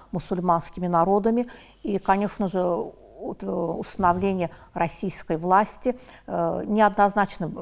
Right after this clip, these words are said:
была бы воспринята, э, местными автохтонными, э, народами, и поэтому Петру Первому, конечно же, нужны были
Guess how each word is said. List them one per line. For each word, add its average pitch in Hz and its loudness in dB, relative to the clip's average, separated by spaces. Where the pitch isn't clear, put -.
была 175 2
бы 165 0
воспринята, 160 -2
э, 160 -2
местными 160 -2
автохтонными, 160 -4
э, 156 -4
народами, 175 2
и 311 -8
поэтому 220 -2
Петру 196 -6
Первому, 190 -4
конечно 180 -6
же, 170 -8
нужны 170 -4
были 170 -2